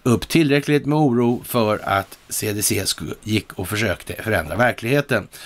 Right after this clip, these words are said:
De tidigare C D C-definitionerna av vaccin och vaccination tjugosjätte augusti tjugohundratjugoett. Vaccin, en produkt som stimulerar en persons immunsystem att producera immunitet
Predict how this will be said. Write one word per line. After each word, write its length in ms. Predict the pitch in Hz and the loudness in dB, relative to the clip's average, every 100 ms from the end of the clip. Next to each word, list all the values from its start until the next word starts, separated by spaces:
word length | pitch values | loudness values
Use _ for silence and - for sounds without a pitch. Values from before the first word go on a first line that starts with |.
| - - - | -14 -14 -2
De 220 | 131 143 | 2 2
tidigare 480 | 139 170 139 127 147 | 4 4 4 4 0
C 160 | 156 143 | 2 0
D 80 | 135 | 0
C-definitionerna 1500 | 127 101 107 - 104 - 107 - 120 117 110 110 107 101 98 | -2 -2 -6 -6 -6 -4 -4 -2 -2 -2 -2 -2 -2 0 0
av 60 | |
vaccin 480 | 95 98 - 127 147 | 0 0 2 4 4
och 60 | 147 | 4
vaccination 560 | 131 113 113 - 120 | 2 -2 -4 -2 -2
tjugosjätte 380 | 113 - 101 - | -2 -2 -2 -2
augusti 380 | 95 98 - 101 - - - - | -4 -2 -2 -4 -6 -14 -16 -8
tjugohundratjugoett. 1400 | - 123 110 107 104 107 107 98 101 113 107 120 151 - | 2 4 4 2 0 0 0 0 0 0 2 2 2 -2
Vaccin, 540 | 135 - - 110 107 107 | -4 -2 -4 -2 -4 -4
en 160 | 120 | -4
produkt 440 | 143 135 170 180 - | -2 4 4 2 -2
som 100 | 147 | 0
stimulerar 500 | 160 151 147 131 120 | 2 4 4 4 2
en 60 | |
persons 440 | 123 117 113 101 113 | -2 -2 -2 -2 -2
immunsystem 680 | 120 127 110 - - 135 135 | 0 2 0 -4 0 2 2
att 100 | 127 | 2
producera 400 | 120 117 117 107 | 0 2 0 0
immunitet 720 | 104 104 101 160 196 - | 0 -2 -2 0 2 0